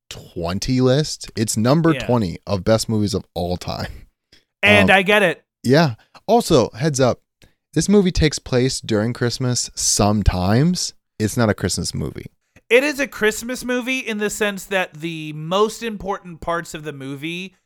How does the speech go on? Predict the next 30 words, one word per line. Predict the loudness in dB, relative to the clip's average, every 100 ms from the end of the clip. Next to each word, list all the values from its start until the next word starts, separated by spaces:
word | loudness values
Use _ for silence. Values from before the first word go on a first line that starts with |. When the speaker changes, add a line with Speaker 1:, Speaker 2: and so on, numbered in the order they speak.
| _
Speaker 2:
take | -2 -2 -2
place | -2 -2 -2
during | -6 -6 -8
Christmas. | -14 -14 -16 -20 -20 -20 _ -20 -4
And | 0 0 -2
Christmas | -2 -2 0 -4 -4 -8 -18 _ _ -20 0
does | 2 2 0
play | -12 -12 -4 -2 -2 -2 -6
an | -8
important | -8 -10 -8 -6 -6 -8 -10
enough | -10 -10 -10 -10 -6 -4 -6
factor | -8 -6 -4 -6 -6 -6 -6
in | -8 -10 -8
this | -8 -8 -14 _ _ _
to | -4 -4
where | -2 -2 -2 -2 -4
I | -2 -2 0
would, | -4 -6 -6 -6 -10 2
I, | 4 4
I | 4 2
still | 2 -2 -2
consider | -2 -4 -2 -2
this | -4 -6
a | -10
Christmas | -10 -10 -10 -18 -16
movie. | -16 -18 -20 -20 _ -20 -2
It | 0
is | 0 -4
Christmas | -6 -6 -6 -6 -6
enough, | -6 -8 -8 -8 -4 0 0 -2 -20 -20